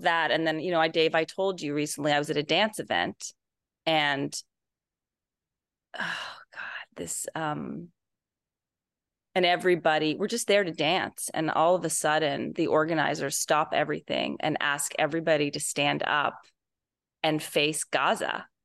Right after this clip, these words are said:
and, um, pray for the people of Gaza. And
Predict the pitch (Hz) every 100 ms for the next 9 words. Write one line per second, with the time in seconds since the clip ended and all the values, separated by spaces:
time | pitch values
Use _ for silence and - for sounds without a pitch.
0 | _ _ _ _ _ 170 160 156 147 156
1 | - 76 67 67 67 180 180 _ _ _
2 | _ _ _ _ _ - 170 170 170 -
3 | 147 - 160 156 143 - 139 165 170 -
4 | - - _ _ _ _ _ _ _ 165
5 | 160 151 147 147